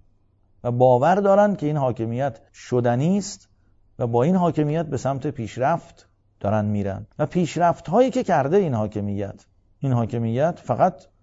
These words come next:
تأکید بر آرمان ها نکرده، شعار نداده، بلکه نظام اقتصادی رو عوض کرده، مردم پیشرفت کردن، وضعیت معیشت بهتر شده.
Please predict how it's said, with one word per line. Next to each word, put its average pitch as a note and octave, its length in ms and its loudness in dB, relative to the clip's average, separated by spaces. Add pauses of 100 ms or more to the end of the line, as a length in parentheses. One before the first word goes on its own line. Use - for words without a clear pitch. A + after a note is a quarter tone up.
(180)
تأکید A2+ 380 -4
بر E3+ 280 0
آرمان A2+ 400 0
ها B2 160 0
نکرده، D3+ 560 -4
شعار D#3 520 0
نداده، D#3 440 0 (1160)
بلکه C#3+ 720 -2 (640)
نظام B2 380 2
اقتصادی A#2+ 480 -4
رو D3+ 60 0
عوض E3 220 -2
کرده، D3 340 -6 (400)
مردم G#2+ 340 -4
پیشرفت A#2 460 -6
کردن، C#3 480 -6
وضعیت G#2+ 420 -4
معیشت A#2+ 380 -6
بهتر C#3 440 -2
شده. B2 420 -8